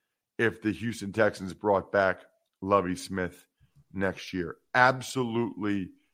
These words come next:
shocked. Don't see it happening. I do see a bunch of you deciding to listen to Let's Go, a Sirius X M podcast that is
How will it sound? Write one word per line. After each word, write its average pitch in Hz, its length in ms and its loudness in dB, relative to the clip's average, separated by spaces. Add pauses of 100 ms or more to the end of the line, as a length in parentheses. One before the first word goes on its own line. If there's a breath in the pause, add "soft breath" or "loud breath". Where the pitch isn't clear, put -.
(140)
shocked. 110 640 8 (360)
Don't 147 300 8
see 156 220 4
it - 120 4
happening. 101 640 2 (320 soft breath)
I 160 140 10
do 175 400 2
see 226 260 -2
a 185 80 6
bunch 175 360 2
of 120 120 -4
you 92 320 -6 (680)
deciding 139 680 0
to 165 120 -6
listen 120 560 -4 (540)
to 135 120 4
Let's 127 380 4
Go, 180 420 0 (440)
a 117 100 2
Sirius 160 600 2
X 147 240 2
M 147 160 2
podcast 135 720 4
that 113 120 -2
is 117 160 -4